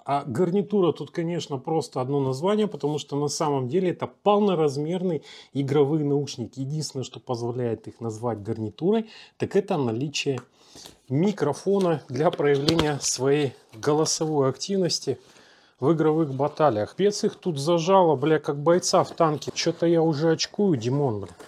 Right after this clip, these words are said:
Так, внутри у нас какая-то бумажка,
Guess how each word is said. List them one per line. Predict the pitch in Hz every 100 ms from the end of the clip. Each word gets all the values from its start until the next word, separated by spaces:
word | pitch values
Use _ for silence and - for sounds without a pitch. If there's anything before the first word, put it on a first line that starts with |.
| - - - - - - - - - - _ _ _ - _ _ _ -
Так, | 151 139 - 117
внутри | 143 170 226 226
у | 143
нас | 104 87 - - _ - - - - _ _ _ _ _ _ _ _ _ -
какая-то | 131 - 160 143 135
бумажка, | 131 175 226 233 - 196 -